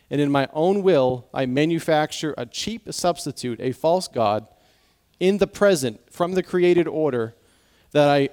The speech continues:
attribute divine and supernatural efficacy to instead of God. And we say, "Well, I would never do that.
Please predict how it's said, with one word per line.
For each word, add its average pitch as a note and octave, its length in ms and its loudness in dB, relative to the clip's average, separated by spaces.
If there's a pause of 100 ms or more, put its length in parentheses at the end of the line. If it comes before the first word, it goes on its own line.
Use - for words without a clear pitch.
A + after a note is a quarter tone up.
attribute C#3+ 920 -2
divine D3+ 540 0
and C#3 160 -2
supernatural D#3 960 -4
efficacy C#3 560 -4
to A2+ 340 -10 (1200)
instead C#3 360 0
of B2 120 -2
God. A2 440 0
And C3 100 -8
we C#3 80 -4
say, D3+ 140 -2
"Well, D#3 140 2
I G#3+ 100 4
would D3 140 2
never B2+ 180 -2
do A#3 160 2
that. - 400 -2